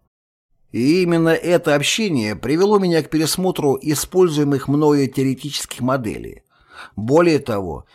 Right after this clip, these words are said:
оставаясь верным своей идее о путях создания лучшего общества и лучшей жизни, я стремился расширить сферу применения теоретических моделей, применяемых сугубо в микрокосмосе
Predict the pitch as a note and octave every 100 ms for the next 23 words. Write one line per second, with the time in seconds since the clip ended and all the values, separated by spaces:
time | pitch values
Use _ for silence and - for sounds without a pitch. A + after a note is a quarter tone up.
0 | _ - G2 D3+ D#3+ E3+ - E3+ F3 D3
1 | C#3 C3 C#3 C#3 C#3+ C#3 D#3+ D3+ B2 A#2+
2 | - C#3+ B2+ C3 B2+ C3+ B2+ B2+ B2 C3+
3 | C3+ - B2+ C#3 F3 - A#2 - A2+ A2+
4 | A#2 - B2+ G#2 D#2 G#1+ G#1+ - _ _
5 | - - F#2+ B2+ F3 - F3+ F#3+ E3+ D3
6 | C#3 C#3 - D3 C#3 - - D#3 D3 C#3
7 | C#3+ C#3 D3+ E3 D3 B2+ A2+ B2+ B2+ C#3+
8 | D3+ C#3 - C3 C3+ D3+ B2+ C#2+ C2 -
9 | _ _ _ _ A#2+ C#3 D3+ E3+ D#3 C#3
10 | - D3+ D3 D3 D3+ D#3+ C#3+ C#3 B2 -
11 | - B2+ D#3 D3 C#3 - F#3 - B2 -
12 | A2+ G2